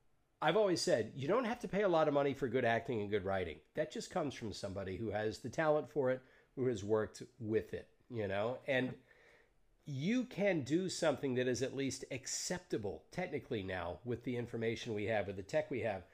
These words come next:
My brother is a graphic designer and animator. He lives in Texas.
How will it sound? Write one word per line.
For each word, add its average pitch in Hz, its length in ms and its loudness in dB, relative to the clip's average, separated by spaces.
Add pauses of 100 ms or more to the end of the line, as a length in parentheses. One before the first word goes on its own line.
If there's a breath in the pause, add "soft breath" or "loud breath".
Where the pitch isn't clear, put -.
(160 soft breath)
My 175 180 2
brother 175 380 4
is 123 140 0
a 127 40 2
graphic 135 400 4
designer 123 440 4
and 110 80 4
animator. 110 460 2
He 101 60 -2
lives 123 200 2
in 113 100 -2
Texas. 151 500 -2